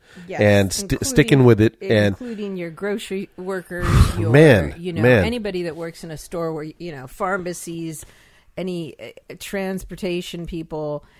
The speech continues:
Speaker 1: freaking even Uber drivers, and all these people that are, they have no choice. They have to go do their job, and I think that their employers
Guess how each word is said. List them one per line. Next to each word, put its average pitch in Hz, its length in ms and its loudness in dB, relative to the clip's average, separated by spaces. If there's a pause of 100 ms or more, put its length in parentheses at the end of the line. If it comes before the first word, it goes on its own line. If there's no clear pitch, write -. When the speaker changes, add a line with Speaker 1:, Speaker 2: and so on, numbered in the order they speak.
(320)
Speaker 1:
freaking 233 360 -8
even 190 380 -8
Uber 160 320 -6
drivers, 160 580 -8
and 170 80 -12
all 180 160 -8
these 180 180 -8
people 180 300 -10
that 160 180 -6
are, 156 140 -10 (340)
they 214 460 -6
have 247 320 -14
no 240 180 -6
choice. 240 380 -10
They 214 180 -6
have 202 260 -10
to 190 80 -16
go 180 180 -6
do 190 340 -10 (400)
their 175 180 -6
job, 170 480 -8 (100)
and 170 340 -6 (340)
I 160 140 -10
think 233 400 -8
that 190 140 -6
their 147 240 -4
employers 165 840 -4